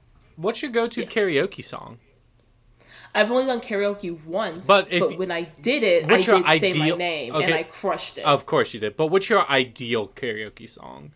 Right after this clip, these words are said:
Speaker 1: Like, that was your first experience. It's like, "Oh, let me do something maybe I'm more familiar with," something like that. But, like,
Speaker 2: Mm-hmm.
Speaker 1: the concept of karaoke, what do you think is the song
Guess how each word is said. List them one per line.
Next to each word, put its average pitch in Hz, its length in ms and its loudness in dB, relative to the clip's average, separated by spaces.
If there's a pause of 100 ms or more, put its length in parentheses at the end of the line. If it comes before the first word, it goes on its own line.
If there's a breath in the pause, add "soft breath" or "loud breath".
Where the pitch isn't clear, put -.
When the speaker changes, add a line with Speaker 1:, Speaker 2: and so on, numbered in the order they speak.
(260 soft breath)
Speaker 1:
Like, 135 200 0
that 175 120 4
was 175 140 0
your 185 80 -2
first 170 300 0
experience. 135 380 -2
It's 156 100 -8
like, 180 160 -2
"Oh, 277 160 4
let 226 160 -2
me 226 120 -2
do 190 180 -2
something 180 300 -2
maybe 156 200 0
I'm 143 80 0
more 127 160 0
familiar 240 420 -2
with," 233 160 0
something 170 260 -8
like 123 200 -8
that. 127 300 -2 (380 soft breath)
But, 143 320 2
like, 113 260 -2
Speaker 2:
Mm-hmm. 92 100 -10
Speaker 1:
the 139 80 0
concept 180 400 -2
of 147 100 -10
karaoke, 131 640 0
what 131 320 0
do 190 100 -8
you 185 120 -6
think 170 260 -6
is 143 160 -6
the 120 120 -6
song 120 640 -8